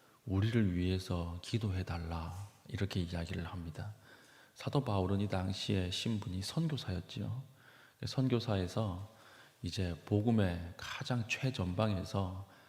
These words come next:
하나님의 사역을 하다 보니까 데살로니가 교인들이 우리가 생각하기에 믿음이 크지 않은 것처럼 보이잖아요. 처음에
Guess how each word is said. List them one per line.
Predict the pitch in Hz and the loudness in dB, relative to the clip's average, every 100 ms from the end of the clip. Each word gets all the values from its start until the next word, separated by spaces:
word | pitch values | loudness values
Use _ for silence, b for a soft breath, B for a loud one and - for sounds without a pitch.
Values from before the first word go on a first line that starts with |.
| - | -4
하나님의 | 123 120 107 98 | 0 2 4 2
사역을 | - - 107 95 | 0 -2 0 0
하다 | 107 98 | -2 -2
보니까 | 92 90 80 - 87 107 143 B B B B | 0 -2 -4 -6 -4 -4 -6 B B B B
데살로니가 | - 95 120 123 127 127 117 104 | 0 4 6 6 6 6 2 2
교인들이 | 98 101 104 98 101 92 85 95 - - | 4 6 4 2 2 -2 -4 -10 -12 -2
우리가 | 107 113 | 2 2
생각하기에 | 110 107 101 107 98 92 | 0 -4 -4 -4 -2 0
믿음이 | 98 120 107 92 | 0 2 0 -2
크지 | - - - 123 98 | -6 -8 -6 -4 -4
않은 | - 113 | 0 0
것처럼 | 107 - - 87 | -2 -4 -4 -4
보이잖아요. | - 87 85 82 92 - - - B B B B B - | -2 -2 -2 -4 -6 -10 -14 -18 B B B B B -10
처음에 | - 147 117 107 101 87 | 0 4 4 4 2 0